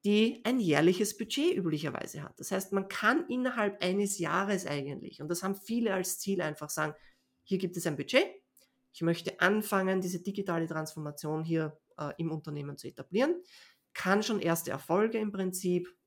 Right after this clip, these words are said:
ähm, schon innerhalb von, ich sag mal, sechs bis neun Monaten auch einfach sehen und sehe einfach, der Return ist einfach hier, um dann weitere Schritte zu machen. Und das ist eben das Schöne, man muss nicht gleich die riesengroße Lösung kaufen, wie bei Kofax eben die Intelligent Automation Plattform, sondern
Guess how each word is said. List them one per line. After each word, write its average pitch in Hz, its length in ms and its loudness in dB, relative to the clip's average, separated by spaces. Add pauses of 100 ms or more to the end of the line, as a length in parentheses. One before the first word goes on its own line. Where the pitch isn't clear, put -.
(140)
ähm, 160 340 2
schon 160 240 0
innerhalb 160 400 -2
von, 156 260 -2
ich - 100 -12
sag 156 120 -2
mal, 165 100 -4
sechs - 240 -2
bis 175 120 -2
neun 165 180 2
Monaten 170 320 4
auch 160 100 0
einfach 156 280 -2
sehen 175 320 4
und 175 120 2
sehe 170 240 8
einfach, 170 340 4 (680)
der 160 120 4
Return 160 560 0
ist - 240 -6
einfach 147 380 -6
hier, 262 440 -2 (640)
um 170 160 2
dann 165 180 2
weitere 147 320 -2
Schritte 156 320 -2
zu - 140 -8
machen. 175 520 -8 (400)
Und 160 480 2
das 160 120 0
ist 170 100 0
eben 160 140 0
das 143 120 -6
Schöne, 180 440 0 (280)
man 160 100 -2
muss 170 180 0
nicht 185 160 -2
gleich 147 200 -4
die 170 140 -6
riesengroße 214 840 -6
Lösung 214 500 4
kaufen, 202 560 -6
wie 185 140 0
bei 165 160 -2
Kofax 175 520 -2
eben 160 260 0
die 160 80 -6
Intelligent 156 600 -4
Automation 175 440 -8
Plattform, 180 340 -4
sondern 170 280 2